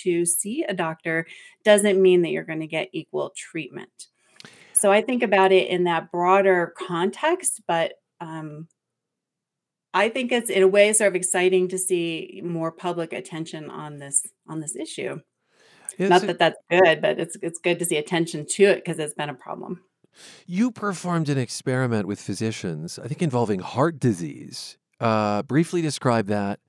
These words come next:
Speaker 2: and, uh, perhaps what you found.
Speaker 1: Yeah.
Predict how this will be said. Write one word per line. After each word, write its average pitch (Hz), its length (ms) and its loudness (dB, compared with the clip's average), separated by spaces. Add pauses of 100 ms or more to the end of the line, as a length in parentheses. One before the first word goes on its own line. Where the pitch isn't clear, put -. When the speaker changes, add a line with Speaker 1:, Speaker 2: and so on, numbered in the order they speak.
(400)
Speaker 2:
and, 104 260 -4 (140)
uh, - 60 -12 (140)
perhaps 101 300 -6
what 98 120 -2
you 98 120 -2
found. 76 460 -8 (1080)
Speaker 1:
Yeah. 175 540 -2